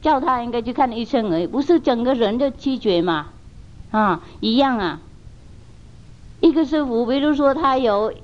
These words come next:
一些缺点呐，啊，比如说师父，你们的师父口气不好，讲不礼貌，不甜，不好听，不合你们的那个耳朵，那是他一种病嘛，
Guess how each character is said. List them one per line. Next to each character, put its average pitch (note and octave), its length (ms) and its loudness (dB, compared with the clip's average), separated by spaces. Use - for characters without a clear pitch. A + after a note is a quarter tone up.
一 C#4+ 120 -2
些 C#4 120 0
缺 C#4 240 2
点 F#3+ 280 -4
呐， E3 180 -4
啊， G3 300 0
比 A#3 100 0
如 C#4 80 2
说 B3+ 140 0
师 A#3+ 260 -2
父， E3+ 220 2
你 E3+ 160 2
们 G3 180 0
的 G3 140 0
师 G3+ 180 0
父 F3+ 320 0
口 D3+ 240 2
气 G#3+ 280 -2
不 G#3+ 120 2
好， C3 520 -4
讲 D3+ 260 -2
不 A#3 140 4
礼 D3+ 240 0
貌， F#3+ 380 0
不 B3 240 2
甜， D#3 460 -4
不 G#3+ 100 0
好 C#3+ 360 -4
听， G#3 320 -2
不 C#4 140 4
合 G3+ 340 2
你 F#3 220 -2
们 G3+ 260 -4
的 E3 80 0
那 F3 140 0
个 F#3+ 260 -4
耳 D3+ 220 -4
朵， F#3 480 0
那 C4+ 300 4
是 C4 180 -4
他 B3 260 0
一 A#3+ 80 0
种 E3+ 280 -2
病 G#3 180 2
嘛， C3+ 200 -4